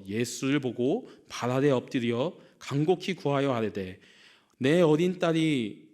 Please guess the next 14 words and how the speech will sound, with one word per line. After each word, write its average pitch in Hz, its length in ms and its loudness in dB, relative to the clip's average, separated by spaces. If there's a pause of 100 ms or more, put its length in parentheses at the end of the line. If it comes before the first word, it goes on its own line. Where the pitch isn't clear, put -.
(200)
죽게 - 380 0
되었사오니 123 840 -2 (140)
오셔서 117 540 -4
그 196 200 2
위에 170 580 2
손을 214 360 4
얹으사 110 520 -4 (300)
그로 110 300 -4
구원을 143 480 2
받아 127 420 -4 (200)
살게 180 540 -6
하소서." 135 580 -10 (160)
하거늘. 90 560 -16 (560)
아멘. 82 460 -14